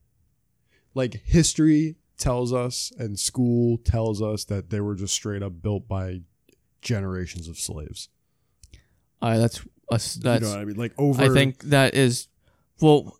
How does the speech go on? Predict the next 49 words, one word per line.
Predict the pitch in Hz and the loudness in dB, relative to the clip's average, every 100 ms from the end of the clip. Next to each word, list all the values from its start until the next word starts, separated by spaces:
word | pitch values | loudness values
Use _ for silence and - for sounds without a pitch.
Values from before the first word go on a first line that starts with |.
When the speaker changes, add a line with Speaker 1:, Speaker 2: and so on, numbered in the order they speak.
| _ | _
Speaker 2:
I | 135 151 | 4 6
think | - 170 160 | 6 2 6
that | 143 | 6
it's | 131 | 4
very | 135 135 131 | 4 6 6
possible | - 139 123 - 165 127 | 6 4 4 2 0 2
that | 120 117 | 2 0
it | - | -2
could | - 127 120 | -2 -2 0
be | 123 | 0
some, | - 127 123 120 - _ | 0 0 -2 -4 -10 _
I | 131 | 2
don't | 143 151 | 2 4
think | 156 | 2
an | 143 | 4
alien | 127 127 131 | 4 4 4
directly, | 123 123 120 113 | 4 4 2 2
I | 120 | 0
think | 147 139 | 2 2
it | |
was | 139 123 | 2 2
humans | 139 123 120 117 | 2 2 2 2
that | 113 - 123 | 0 2 4
built | 123 147 | 4 6
it. | 151 - - - - | 4 2 -4 -10 2
I | 127 | 4
Speaker 1:
Yeah. | |
Speaker 2:
think | 143 139 | 6 4
that | 135 | 4
there | 127 | 2
could | - 147 | 4 4
have | 135 131 120 | 6 4 4
been | 127 123 113 | 4 4 2
some | - 123 123 | 2 2 2
sort | - 127 120 | 2 4 4
of | 113 117 - _ _ _ _ _ _ _ _ - | 2 0 -8 _ _ _ _ _ _ _ _ 2
Speaker 1:
But | 156 - | 2 2
the, | 131 | 0
the | 139 | 4
Speaker 2:
alien, | 139 147 147 143 | 6 8 8 6
like, | 139 127 190 | 6 4 2
Speaker 1:
Yeah. | 170 | 4
Speaker 2:
thing | 151 143 | 6 6
that | 120 | 6
made | 131 135 127 | 6 6 6
them | 131 | 4
want | 127 127 - | 6 4 4
to | - | 2
actually | 120 120 - 123 113 | 4 2 0 2 2